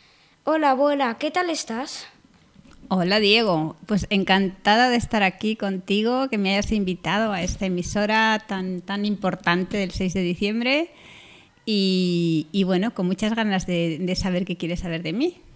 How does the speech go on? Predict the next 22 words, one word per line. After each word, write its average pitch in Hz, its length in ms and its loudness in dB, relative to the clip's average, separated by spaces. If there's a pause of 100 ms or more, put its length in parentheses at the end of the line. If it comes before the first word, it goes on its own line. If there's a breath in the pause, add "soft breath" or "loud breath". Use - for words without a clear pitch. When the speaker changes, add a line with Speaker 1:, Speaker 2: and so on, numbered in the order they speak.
(800 loud breath)
Speaker 1:
Abuela, 254 380 0
vamos 277 360 -2
a 359 60 -2
comenzar 302 500 -2
la 320 120 -2
entrevista. 226 720 -4 (260)
Te 269 80 -2
haré 247 260 -2
primero 302 420 -2
unas 285 240 -2
preguntas 277 480 -4
de 269 140 -2
tu 262 120 -6
infancia 285 460 -6
y - 20 -6
más 254 300 -6
tarde 285 240 -6
serán 247 360 -6
preguntas 254 500 -8
para 247 260 -4
conocerte 226 680 -8
mejor. 196 480 -8